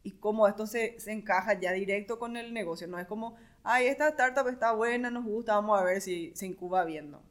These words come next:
ya no existe más eso, o sea, como que ahora ya van directo al... y lo que entiendo es que justamente te hace un ejemplo que, que nos dieron, que me acuerdo que me pareció así fascinante, que es,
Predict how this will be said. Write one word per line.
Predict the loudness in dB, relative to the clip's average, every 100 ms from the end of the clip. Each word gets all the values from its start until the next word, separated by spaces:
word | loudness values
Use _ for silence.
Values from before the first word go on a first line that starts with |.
| -16
ya | -14
no | -14
existe | -14 -12 -12
más | -14 -20
eso, | -20
o | -20
sea, | -18 -18
como | -18 -10
que | -4
ahora | -2 -2 -2 -2
ya | 0 -2 -6 _ _ -2
van | 0 0
directo | 0 0 0 -2 0
al... | 2 2 -2 -6 -14 _ _ _ _
y | -4 -2 2
lo | 2
que | 2
entiendo | 0 -2 0 2 2 4 4
es | 2
que | -2 -4 -4 -12 _ _ _ _ _ _ -16
justamente | -6 -4 -4 -6 -6 -8 -10 -18 _ -6
te | 0
hace | 0 0 -4
un |
ejemplo | -4 -6 -8 -8 -10 -8
que, | -8 -6
que | -8
nos | -8
dieron, | -6 -4 -4 -6
que |
me | -10
acuerdo | -8 -6 -6
que | -6
me | -6
pareció | -6 -6 -10
así | -14
fascinante, | -10 -8 -6 -8 -10 -10 -8
que | -6 -6
es, | -8